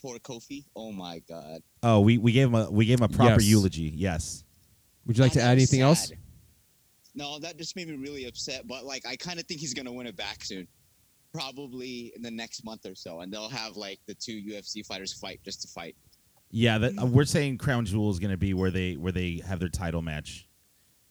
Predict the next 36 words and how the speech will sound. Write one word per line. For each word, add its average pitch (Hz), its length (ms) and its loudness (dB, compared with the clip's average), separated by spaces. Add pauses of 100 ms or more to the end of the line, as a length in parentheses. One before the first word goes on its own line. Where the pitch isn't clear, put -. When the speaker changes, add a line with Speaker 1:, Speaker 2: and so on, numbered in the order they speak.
(240)
Speaker 1:
Who? 151 220 -10
Speaker 2:
Uh, 107 120 0
'cause 110 200 -2
a-, 123 140 2
Speaker 1:
Uh, 113 180 2
Speaker 2:
apparently 139 400 2
Kofi 127 340 2
didn't 117 200 2
wanna 107 220 -2
go 98 120 0
to 98 80 -2
Co-, - 240 -6 (160)
to - 180 -4
Saudi 104 280 0
Arabia. 98 480 0 (600)
Um, 85 360 -4
so 95 220 0
this 95 260 2
Speaker 1:
Oh, 98 40 0
Speaker 2:
is 95 60 0
Speaker 1:
that's 80 140 -4
good. 90 60 -8
Speaker 2:
like, 87 280 -2 (280)
this 107 260 2
is 104 100 -2
the 104 80 6
way 95 240 4
that 87 180 0
they 87 240 0
get 85 300 -4 (320)
a 87 100 -4
main 90 260 -2
event 78 320 -2
out 73 140 -6
of 69 120 -6
it 73 140 -6